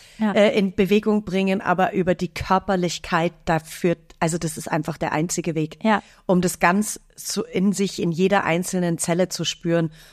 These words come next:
Speaker 2: und wirklich bei sich komplett ankommen zu lassen.
Speaker 1: Genau, und auch da eben ganz viel dieses aus der Hüfte raus,
Speaker 2: Ja.
Speaker 1: alles im Becken, egal eben in welcher Fo-, also auch zum Beispiel Bauchtanz und alles mögliche, also
Speaker 2: Ja.
Speaker 1: auch dieses Becken, das,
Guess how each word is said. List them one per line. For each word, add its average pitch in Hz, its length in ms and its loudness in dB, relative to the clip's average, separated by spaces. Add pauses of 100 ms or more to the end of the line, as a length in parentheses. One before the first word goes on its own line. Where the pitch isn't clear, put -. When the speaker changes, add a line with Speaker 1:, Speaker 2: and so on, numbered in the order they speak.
Speaker 2:
und 160 260 0
wirklich 170 340 0
bei 151 160 -2
sich 175 240 -6
komplett 160 420 -4
ankommen 151 420 -2
zu - 120 -4
lassen. 135 380 -6 (160)
Speaker 1:
Genau, 240 260 4
und 214 180 0
auch 202 180 0
da 214 360 4
eben 233 260 4
ganz 220 420 2
viel 254 300 2
dieses 214 520 0
aus 220 260 2
der 226 300 2
Hüfte 175 640 -2
raus, 175 360 -2
Speaker 2:
Ja. 175 100 2
Speaker 1:
alles 226 320 4
im 202 200 2
Becken, 240 600 2
egal 202 480 0
eben 202 320 2 (380)
in 196 180 2
welcher 208 300 2
Fo-, - 180 -10
also 190 220 0
auch - 180 -6
zum 190 120 -4
Beispiel 180 260 -2
Bauchtanz 214 560 2
und - 80 -6
alles 196 140 0
mögliche, 202 220 -2
also 196 160 -2
Speaker 2:
Ja. 214 100 4
Speaker 1:
auch 214 40 2
dieses 214 320 -2
Becken, 214 580 -2
das, - 460 -4